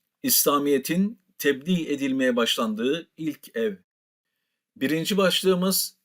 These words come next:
İslam'a davet vazifesi başlıyor. İlk vahyin gelmesinin üzerinden epey bir zaman geçmişti. Hazreti Peygamber sallallahu aleyhi ve sellem bir gün yine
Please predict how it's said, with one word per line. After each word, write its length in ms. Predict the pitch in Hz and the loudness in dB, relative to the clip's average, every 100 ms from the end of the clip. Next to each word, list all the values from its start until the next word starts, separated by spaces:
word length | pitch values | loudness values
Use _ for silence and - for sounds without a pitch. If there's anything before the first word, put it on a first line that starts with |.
| - | -8
İslam'a 580 | - - 160 165 170 143 | -4 0 2 2 0 2
davet 400 | 147 160 180 139 | 2 2 0 0
vazifesi 720 | 127 131 123 120 147 160 - | 0 0 -4 -4 -4 -6 -8
başlıyor. 640 | 120 123 - 127 107 98 _ _ _ _ _ _ _ _ - | -2 -2 -2 -2 -2 -4 _ _ _ _ _ _ _ _ -4
İlk 240 | 175 220 208 | -2 0 2
vahyin 380 | 190 175 196 | 2 4 2
gelmesinin 640 | 170 160 160 156 185 185 170 | 4 2 2 -2 0 0 0
üzerinden 680 | 127 139 120 110 123 160 _ 175 | 2 2 2 2 0 0 _ -6
epey 340 | 175 190 160 | 0 0 0
bir 100 | 156 | -4
zaman 380 | - 131 135 123 | -2 -2 0 -2
geçmişti. 600 | 113 - 101 - 101 - _ _ _ _ - | -2 -4 -8 -8 -10 -14 _ _ _ _ -4
Hazreti 420 | 135 160 180 190 | -2 0 -2 0
Peygamber 460 | 190 180 185 202 | 0 2 2 0
sallallahu 680 | 196 170 151 147 156 165 139 | 0 -2 0 0 0 -2 0
aleyhi 220 | 135 127 | 0 0
ve 80 | 113 | 0
sellem 540 | - 113 107 110 123 - | 0 -2 -2 -2 -4 -10
bir 240 | - 196 | -2 0
gün 340 | 160 131 135 - | 2 0 -2 -4
yine 420 | 160 185 151 151 | -2 0 0 -2